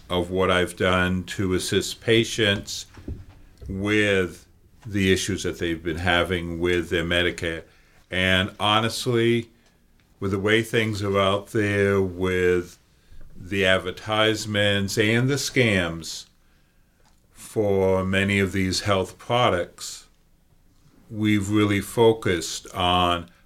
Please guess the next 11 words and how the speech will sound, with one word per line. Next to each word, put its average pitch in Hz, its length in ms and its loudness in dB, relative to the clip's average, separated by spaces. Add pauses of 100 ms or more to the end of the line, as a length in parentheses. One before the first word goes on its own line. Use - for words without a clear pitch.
how 113 260 2
to 110 100 2
protect 101 800 -2 (600)
seniors, 123 680 0
especially 90 920 -2 (1120)
from 92 800 0 (360)
fraud 95 680 0 (160)
and 92 120 -4
abuse 90 640 0 (580)
and 92 260 0
waste 101 600 0